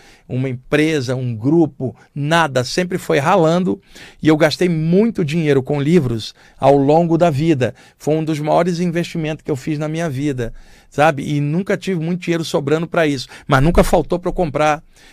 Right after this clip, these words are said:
os livros, né? E, e daí vai, eu pago, é, um apartamento financiado, nem é meu,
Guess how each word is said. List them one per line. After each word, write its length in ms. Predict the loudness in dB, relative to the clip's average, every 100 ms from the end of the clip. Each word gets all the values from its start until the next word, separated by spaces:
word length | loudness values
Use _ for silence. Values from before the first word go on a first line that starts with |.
| _
os 160 | -4 -2
livros, 580 | 0 0 0 -4 -6 -10 -20 -4
né? 300 | 0 2 -2 -10 _
E, 180 | -2 -2
e 40 | 2
daí 260 | 4 4
vai, 320 | 0 0 2
eu 80 | 0
pago, 500 | 0 2 2 0 -6 -10 _ _
é, 80 | -6
um 140 | -2 -2
apartamento 580 | 0 0 2 0 -2
financiado, 600 | -4 -4 -4 -4 -4 -2 -2
nem 240 | -2 0
é 60 | 0
meu, 360 | 4 4 4